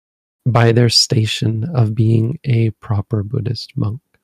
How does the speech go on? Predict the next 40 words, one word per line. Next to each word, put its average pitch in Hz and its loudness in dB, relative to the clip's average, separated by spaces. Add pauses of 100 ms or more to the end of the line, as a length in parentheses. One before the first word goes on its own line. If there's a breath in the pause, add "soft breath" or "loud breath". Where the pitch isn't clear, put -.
(1160)
The 123 0
fourth 156 4
type 196 4
of 156 2
person 123 4
who 123 6
is 120 4
someone 120 4
who 123 6
actually 127 2
does 127 4
deserve 110 0
it 107 0
on 110 2
their 110 2
own 117 4
merit 104 2
and 117 2
doesn't 143 2
need 139 4
the 110 2
Buddha's 117 4 (380 loud breath)
greatness 117 2 (300)
to 120 4
allow 104 4
them 104 -2
to - -2
deserve 117 2
it. - 2
And 117 0
that, 117 4
of 113 -4
course, 107 -2
is 113 -6
the 113 -4
person 104 -4
who 107 -2
has 104 -6
become 113 -8
enlightened. 113 -6